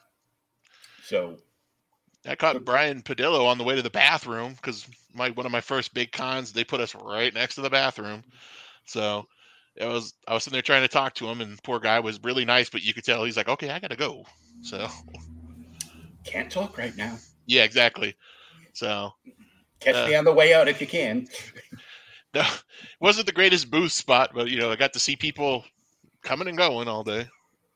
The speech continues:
Speaker 1: Oh, yeah. All right, let's dive into your tiers here. So your featured tier is Dig Two Graves graphic novel, thirty dollars.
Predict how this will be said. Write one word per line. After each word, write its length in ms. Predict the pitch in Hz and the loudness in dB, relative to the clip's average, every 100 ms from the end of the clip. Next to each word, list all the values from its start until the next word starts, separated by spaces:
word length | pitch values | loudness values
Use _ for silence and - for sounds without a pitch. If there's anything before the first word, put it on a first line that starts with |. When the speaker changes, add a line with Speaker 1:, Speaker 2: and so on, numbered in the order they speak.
| _ _ - | _ _ -4
Speaker 1:
Oh, 220 | 92 - | -4 -4
yeah. 320 | 69 73 67 - _ _ _ _ _ _ _ _ _ _ - | -6 -8 -10 -16 _ _ _ _ _ _ _ _ _ _ -10
All 120 | 85 | -8
right, 180 | 69 - | -8 -6
let's 220 | 113 - | -8 -4
dive 340 | 131 127 107 | 0 0 0
into 220 | 110 107 101 | -4 -4 -6
your 200 | 87 87 | -6 -8
tiers 520 | - 85 73 71 - | -12 -12 -12 -14 -18
here. 260 | 65 64 - _ _ _ _ _ _ _ _ _ _ _ _ - | -16 -18 -18 _ _ _ _ _ _ _ _ _ _ _ _ -14
So 240 | - 101 | -8 -6
your 160 | 92 - | -6 -8
featured 420 | 190 190 175 120 | -8 -6 -8 -6
tier 240 | 151 139 | -4 -4
is 140 | 127 - | -4 -6
Dig 220 | 147 135 | -8 -6
Two 120 | 135 | -4
Graves 300 | 123 127 113 | -2 -4 -2
graphic 340 | - 131 101 107 | 2 2 0 -8
novel, 260 | 120 107 | -8 -8
thirty 320 | - 151 139 | -8 -8 -4
dollars. 640 | 127 131 127 117 117 - | -2 0 0 -2 -6 -12